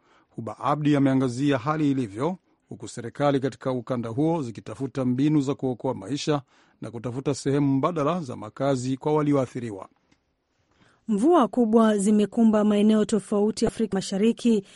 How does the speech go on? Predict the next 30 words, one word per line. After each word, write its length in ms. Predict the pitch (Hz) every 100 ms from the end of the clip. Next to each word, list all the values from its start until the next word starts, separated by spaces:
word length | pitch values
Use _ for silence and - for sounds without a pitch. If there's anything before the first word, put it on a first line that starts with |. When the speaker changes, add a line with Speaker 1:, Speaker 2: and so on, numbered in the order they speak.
| - -
Speaker 2:
lakini 380 | 190 - 208 208
nchini 280 | 196 214 202
Tanzania, 760 | 202 196 185 202 233 240 226 - _ _
kwa 120 | 240
mujibu 500 | 240 220 330 294 214
wa 200 | 220 208
serikali, 720 | 196 233 208 196 226 220 220 208
watu 460 | 196 226 226 233
mia 180 | 214 208
moja 300 | 202 220 208
hamsini 300 | 208 196 226
na 60 | 208
watano 340 | 196 226 214
wamefariki 580 | 208 196 - 208 196 208
dunia 460 | 185 185 247 226 226 - - _
kutokana 460 | 190 196 190 214 220
na 120 | 208
mvua 260 | 190 208
kubwa 440 | 196 320 339 320 277
inayoambatana 720 | 233 220 214 202 196 233 220
na 100 | 208
El 140 | 208
Nino 320 | 214 277 269 262 - _
na 180 | 190 180
kusababisha 640 | - 190 208 208 208 220
mafuriko 720 | 220 208 226 220 240 - 240 214
na 100 | 220
maporomoko 600 | 208 226 214 208 202 208
ya 160 | 196 202
ardhi. 520 | 240 202 208 185